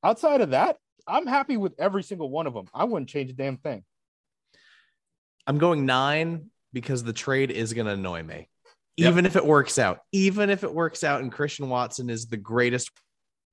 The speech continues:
Speaker 2: <sighs> But, like, just, it's gonna be flicking at my ear.
Speaker 3: <laughs> Yeah, I'm, I'm with you. It'll, it'll nag at me for a little while, but,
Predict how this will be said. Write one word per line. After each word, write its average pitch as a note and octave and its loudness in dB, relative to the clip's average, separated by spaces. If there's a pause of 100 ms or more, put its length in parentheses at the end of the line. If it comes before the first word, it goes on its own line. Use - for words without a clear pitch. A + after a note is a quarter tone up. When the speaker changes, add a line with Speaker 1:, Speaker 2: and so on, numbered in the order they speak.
(2750)
Speaker 2:
<sighs> - -8 (460)
But, A#2 -2
like, G#2 -6 (280)
just, B2 -6
it's B2 -4
gonna B2+ 0
be G2 -4
flicking C#3 -2
at A#2 -4
my A2+ 0
ear. F2 -10 (480)
Speaker 3:
<laughs> - -6 (1000)
Yeah, G#2 4 (100)
I'm, E3 2
I'm E3+ 4
with A#2 4
you. A#2 4
It'll, C3+ 2
it'll C#3 2
nag A#2 0
at A#2 -4
me A2 -6
for A#2 -6
a - -4
little G#2 -2
while, D#2+ -4
but, E2+ -4